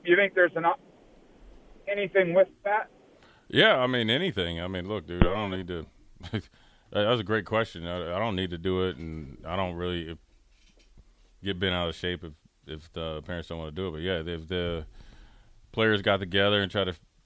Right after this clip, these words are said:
Speaker 2: you know, um, infuse their knowledge with the youth, uh, I think it's great. You know what I mean? You know, uh, and there, pr-, there probably would be a market there 'cause parents would, you'd be just going to, like, a,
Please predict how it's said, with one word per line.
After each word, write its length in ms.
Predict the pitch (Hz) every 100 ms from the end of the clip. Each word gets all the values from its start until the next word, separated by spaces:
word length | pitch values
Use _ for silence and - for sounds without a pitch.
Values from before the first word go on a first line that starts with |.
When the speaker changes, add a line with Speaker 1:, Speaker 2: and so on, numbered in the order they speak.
| _ _ _ _ _ _ -
Speaker 2:
you 160 | 101
know, 320 | 98 92 90 90
um, 340 | 87 85 78 - _ _ _ _ _
infuse 420 | 98 - 107 101
their 140 | 98 95
knowledge 600 | 95 95 95 98 90 87
with 140 | 98
the 100 | 90
youth, 320 | 87 95 107 95
uh, 220 | 92 80
I 60 | 92
think 200 | 117 82
it's 120 | 76
great. 400 | 85 110 104 - _
You 140 | 90
know 180 | 90 87
what 160 | 90 92
I 80 | 90
mean? 300 | 104 101 64
You 160 | 95
know, 320 | 92 90 90 87
uh, 240 | 85 80 - - - - - - -
and 120 | 110
there, 100 | 117
pr-, 280 | 95 113 110
there 140 | 107
probably 320 | 92 120 123 110
would 180 | 123 139
be 120 | 98
a 60 |
market 420 | 82 87 85 85 90
there 240 | 85 85
'cause 360 | 78 87 82 78 -
parents 320 | 95 90 -
would, 160 | 90 85 107 - _ - _ _ _ _
you'd 280 | 92 78 87
be 100 | 90
just 280 | 80 90 -
going 240 | 92 90
to, 240 | - 92 87
like, 260 | 87 85
a, 240 | 90 82